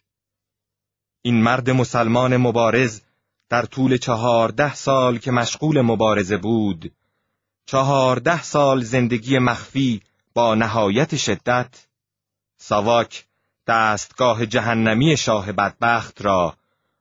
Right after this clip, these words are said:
آنچنان حیران و سرگشته کرده بود که کارش معجزه آسا می‌نمود. برای خدا مبارزه کرد. برای خدا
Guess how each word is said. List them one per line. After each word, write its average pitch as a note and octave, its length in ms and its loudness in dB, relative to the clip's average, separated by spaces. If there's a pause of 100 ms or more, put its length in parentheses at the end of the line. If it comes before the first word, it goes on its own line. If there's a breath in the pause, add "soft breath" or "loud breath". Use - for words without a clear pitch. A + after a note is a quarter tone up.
(140)
آنچنان A2 540 0
حیران A#2 500 0
و B2+ 40 0
سرگشته A2 600 -2
کرده G#2 300 -2
بود F2 480 -6 (440)
که A2 100 -6
کارش G#2 560 0 (240)
معجزه G#2 440 -2
آسا G2 400 -2
می‌نمود. E2 600 -4 (2750)
برای D3 380 2
خدا C#3 400 0
مبارزه G2 520 0
کرد. D2 580 -10 (880)
برای A#2+ 380 2
خدا A#2+ 520 0